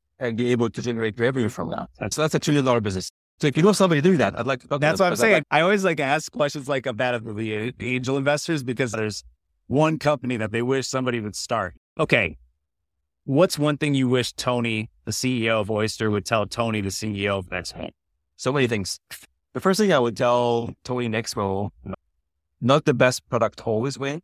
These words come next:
Speaker 1: is the best marketed and positioned product wins. At Nextmo, we build the best product. We're, like, the most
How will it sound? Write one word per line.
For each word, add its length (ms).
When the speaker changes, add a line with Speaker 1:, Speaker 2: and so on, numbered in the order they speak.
Speaker 1:
is 140
the 60
best 360
marketed 560
and 180
positioned 480
product 300
wins. 380
At 160
Nextmo, 400
we 120
build 160
the 40
best 220
product. 320
We're, 140
like, 160
the 80
most 420